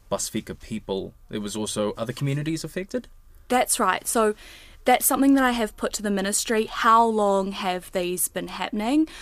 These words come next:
Speaker 2: Um, I've got a question in with Immigration Ministry at the moment, um, a, spanning back eight years. I've asked them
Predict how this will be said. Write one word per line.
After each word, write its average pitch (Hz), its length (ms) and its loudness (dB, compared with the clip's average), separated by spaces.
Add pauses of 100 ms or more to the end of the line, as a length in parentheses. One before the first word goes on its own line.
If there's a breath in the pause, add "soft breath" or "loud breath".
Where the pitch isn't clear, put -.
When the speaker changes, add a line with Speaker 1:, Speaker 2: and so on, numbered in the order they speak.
(240 loud breath)
Speaker 2:
Um, 190 400 0
I've 190 160 -6
got 190 100 -4
a 190 40 -8
question 190 440 -2
in 175 480 -2
with 185 520 -8
Immigration 185 500 -4
Ministry 180 380 -6
at - 40 -14
the 185 60 -8
moment, 214 560 0 (320 loud breath)
um, 180 280 -2
a, 185 80 -4 (400)
spanning 185 580 -4
back - 280 -8
eight 196 180 -2
years. 233 380 0
I've 202 140 -4
asked 180 380 -2
them 185 400 -10